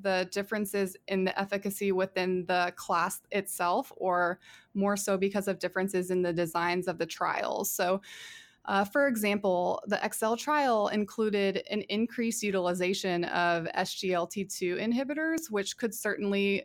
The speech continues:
confound the results in terms of cardiovascular outcomes, considering what we know about their benefits in cardiovascular disease.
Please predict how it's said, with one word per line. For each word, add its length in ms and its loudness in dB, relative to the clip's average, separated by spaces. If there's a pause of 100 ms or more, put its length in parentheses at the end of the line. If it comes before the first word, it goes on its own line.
(140)
confound 460 2
the 60 2
results 500 0
in 100 -2
terms 240 -4
of 140 -2
cardiovascular 760 -2
outcomes, 480 0
considering 560 0
what 180 0
we 120 2
know 340 2
about 280 0
their 120 0
benefits 480 -4
in 140 -2
cardiovascular 720 0
disease. 560 0